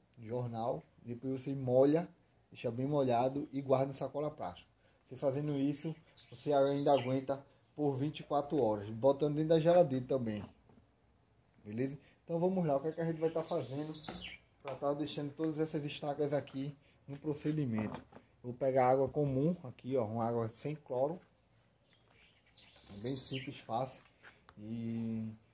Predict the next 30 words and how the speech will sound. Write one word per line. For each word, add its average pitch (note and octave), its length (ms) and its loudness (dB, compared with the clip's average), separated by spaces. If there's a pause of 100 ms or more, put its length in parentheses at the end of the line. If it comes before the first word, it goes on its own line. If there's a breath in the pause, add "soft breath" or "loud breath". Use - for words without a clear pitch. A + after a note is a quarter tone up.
(120)
mais A2+ 180 -8
ou C3 60 -6
menos C3 200 -6
essa C3+ 140 -6
quantidade C3 460 -4
de C3+ 140 -2
água C3 240 2
aí, A#2+ 180 0
ó. G#2 160 0
Eu A2 100 -2
acho B2 220 -2
que B2 340 -4
aqui A#2+ 220 -4
tem B2 180 -10
mais B2 220 -4
ou B2+ 140 0
menos B2 600 -4 (800 soft breath)
cem C3 420 -4
gramas B2 640 -2 (160)
de A2 220 -6
água. C3 340 0 (2000 soft breath)
Cem B2+ 300 -8
M B2+ 220 -4
L, C3 540 -2
mais A#2 240 -10
ou A2+ 80 -8
menos. A#2 340 -4 (360 soft breath)
Vou A#2 120 -10
adicionar, B2 600 -4
ó, A2 120 2